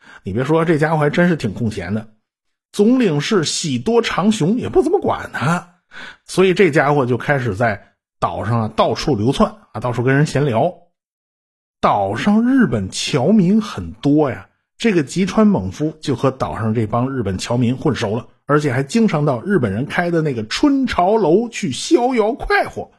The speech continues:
结果弄得别人对这家伙特有意见，“你这外交官怎么能这样啊？”夏威夷的日本侨民很多，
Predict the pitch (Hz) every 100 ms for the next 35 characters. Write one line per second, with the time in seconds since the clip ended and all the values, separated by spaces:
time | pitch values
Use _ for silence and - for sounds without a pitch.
0 | - - - 127 120 147 127 104 113 123
1 | 139 123 113 131 143 - 330 135 107 101
2 | 80 - 98 98 104 226 233 214 135 208
3 | 240 - 78 - 143 143 165 302 208 107
4 | 101 - 107 95 - _ - - - -
5 | _ _ _ _ - - 240 156 131 180
6 | 208 135 170 208 117 175 190 110 98 -
7 | - 117 147 131 175 - - 104 85 123
8 | 120 120